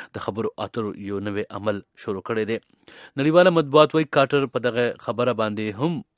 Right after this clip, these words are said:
رپورټرانو ته ویلي دي چې ځان به پوهه کوي څه قسمه خبرې اترې د طالبانو سره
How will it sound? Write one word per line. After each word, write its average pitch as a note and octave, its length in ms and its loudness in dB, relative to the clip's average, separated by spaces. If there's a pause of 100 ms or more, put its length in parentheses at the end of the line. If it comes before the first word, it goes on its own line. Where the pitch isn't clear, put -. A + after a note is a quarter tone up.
(380)
رپورټرانو A2+ 500 -4
ته G#2 100 -6
ویلي B2+ 240 -6
دي B2+ 160 -2
چې - 380 -12
ځان D#3 220 4
به D3 60 -2
پوهه C#3 300 0
کوي C#3+ 200 0
څه - 220 -10
قسمه B2+ 400 -2 (420)
خبرې A#2 360 -2 (100)
اترې A2 300 -4 (160)
د G2+ 160 -8
طالبانو G#2 440 0
سره B2 260 -6